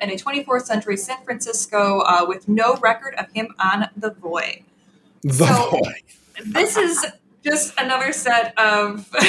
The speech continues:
Speaker 1: <laughs> like, I felt like I got two holodeck episodes in one sitting, which was very strange.
Speaker 2: Right.
Speaker 1: Um, I mean, I did enjoy, I enjoy Harry Kim. I really, I wish he wasn't as attached to Tom Paris.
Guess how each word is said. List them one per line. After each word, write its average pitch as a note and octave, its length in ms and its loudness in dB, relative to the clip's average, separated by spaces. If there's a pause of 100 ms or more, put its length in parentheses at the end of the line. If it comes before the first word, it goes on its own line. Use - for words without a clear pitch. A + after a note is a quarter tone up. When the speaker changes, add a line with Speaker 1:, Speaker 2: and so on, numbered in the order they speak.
Speaker 1:
<laughs> - 200 -16 (120)
like, B3+ 380 -4 (520)
I B3 80 -4
felt C#4+ 160 6
like C#4 160 4
I B3 80 4
got A#3 220 0
two D4 200 -2
holodeck B3+ 460 2
episodes G3 400 -6
in G3+ 220 -2
one G3+ 160 -2
sitting, G#3 320 -4
which F#3 160 -10
was G3+ 100 -6
very F3+ 240 -4
strange. F3+ 580 -10 (340)
Speaker 2:
Right. G2+ 280 4
Speaker 1:
Um, F2+ 340 -10 (440)
I D4 120 4
mean, D#4 160 -2
I C#4 140 0
did C4+ 220 -6
enjoy, A3 800 0 (1040)
I D4 120 4
enjoy D#4+ 440 0
Harry A#3+ 280 -2
Kim. F3 380 -6
I B3 120 -2
really, D4+ 500 4
I B3 120 2
wish B3+ 280 -2
he D4 80 -4
wasn't B3 280 -2
as A3 120 -8
attached - 460 0
to - 140 0
Tom - 300 -2
Paris. - 720 -8